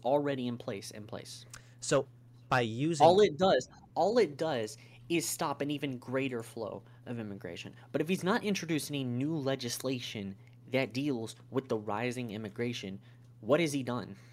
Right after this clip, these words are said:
Speaker 2: So you realize
Speaker 1: Keeping
Speaker 2: that
Speaker 1: Title forty-two,
Speaker 2: Mm-hmm.
Speaker 1: keeping Title forty-two is a very good thing. I'm not saying it isn't, but
Speaker 2: Well,
Speaker 1: you know,
Speaker 2: do you credit
Speaker 1: he has,
Speaker 2: Trump for
Speaker 1: he's
Speaker 2: Title
Speaker 1: barely
Speaker 2: forty-two?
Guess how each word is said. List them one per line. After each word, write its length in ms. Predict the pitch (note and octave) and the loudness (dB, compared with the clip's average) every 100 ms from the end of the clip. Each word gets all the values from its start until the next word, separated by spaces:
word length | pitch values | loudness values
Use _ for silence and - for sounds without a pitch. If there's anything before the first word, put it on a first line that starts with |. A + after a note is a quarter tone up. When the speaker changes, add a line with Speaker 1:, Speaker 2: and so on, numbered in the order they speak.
| - - | -20 -18
Speaker 2:
So 160 | - C#3 | -6 -4
you 100 | B2 | -2
realize 260 | C3 D3+ | 0 2
Speaker 1:
Keeping 280 | D#3+ F#3+ G#3+ | 4 4 4
Speaker 2:
that 80 | F#3 | 4
Speaker 1:
Title 340 | F#3 G#3 G#3+ | 6 10 10
forty-two, 800 | G3 F#3+ G3 F#3 - A#3 E3+ A2+ - G#2 - | 8 4 4 2 2 4 4 2 -4 -16 -14
Speaker 2:
Mm-hmm. 120 | F#2+ G2 - - - - - - - - - - - - - - - | -12 -14 -16 -20 -20 -20 -20 -20 -20 -20 -20 -20 -20 -20 -20 -20 -4
Speaker 1:
keeping 420 | A3 B3 D4+ A#3+ | 0 2 2 0
Title 280 | F#3+ F#3 D#3+ | 2 2 0
forty-two 720 | D#3 D3+ B2+ C#3 D3 B2 B2+ - - - - - - - - - - - | -2 -4 -4 -4 -4 -4 -6 -12 -20 -20 -20 -20 -20 -20 -20 -20 -20 -4
is 180 | C#3 C#3+ | 0 2
a 40 | D3+ | 2
very 300 | B2+ C3 C3 | 0 -2 -2
good 260 | B2+ B2+ | -4 -6
thing. 420 | - E3 D3 G2+ - - - - | -6 -6 -4 -8 -14 -20 -16 -4
I'm 60 | |
not 180 | C#3 C#3+ | -2 -2
saying 260 | C#3+ C3 B2 | -4 -6 -4
it 80 | |
isn't, 340 | C3+ A#2+ G#2 G2+ | -4 -6 -8 -8
but 160 | A2 - - - - - - - - - - - - - - | -10 -10 -16 -20 -20 -20 -20 -20 -20 -20 -20 -20 -20 -20 -10
Speaker 2:
Well, 160 | B2+ B2+ | -2 0
Speaker 1:
you 80 | C#3 | 2
know, 160 | C#3+ C3 | 2 2
Speaker 2:
do 80 | |
you 120 | B2+ B2 | 2 2
credit 320 | - C3+ C3 | 2 4 4
Speaker 1:
he 60 | |
has, 140 | C3 D#3 | 4 4
Speaker 2:
Trump 180 | A2+ D3 | 4 0
for 140 | G3+ | -2
Speaker 1:
he's 80 | D#3 | 0
Speaker 2:
Title 200 | G#3 G#3 | 2 6
Speaker 1:
barely 280 | D3 D3+ D3+ | 6 8 6
Speaker 2:
forty-two? 360 | C3 A#2+ B2+ | 2 -2 -8